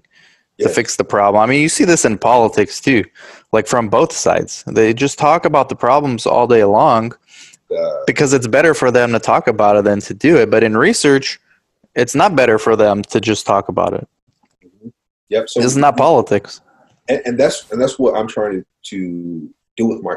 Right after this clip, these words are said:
Speaker 2: company. It's our, my company. Yeah, on LinkedIn, I talk about the issues. I talk about the issues, and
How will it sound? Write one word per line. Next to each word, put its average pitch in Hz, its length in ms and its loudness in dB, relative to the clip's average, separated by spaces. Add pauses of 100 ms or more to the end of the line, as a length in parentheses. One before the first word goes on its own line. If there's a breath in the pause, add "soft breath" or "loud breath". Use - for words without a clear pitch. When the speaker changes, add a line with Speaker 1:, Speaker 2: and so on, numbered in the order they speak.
Speaker 2:
company. 90 400 -10
It's 87 280 -12
our, 107 100 -4 (160)
my 110 180 -6
company. 117 280 -6
Yeah, 104 200 0 (280 loud breath)
on 104 120 -4
LinkedIn, 131 380 0
I 101 80 0
talk 131 340 0
about 107 500 0
the - 160 -10
issues. - 560 -4 (380)
I - 60 -6
talk 127 220 -2
about 120 220 2
the 101 100 -2
issues, 139 260 -2
and 123 240 -2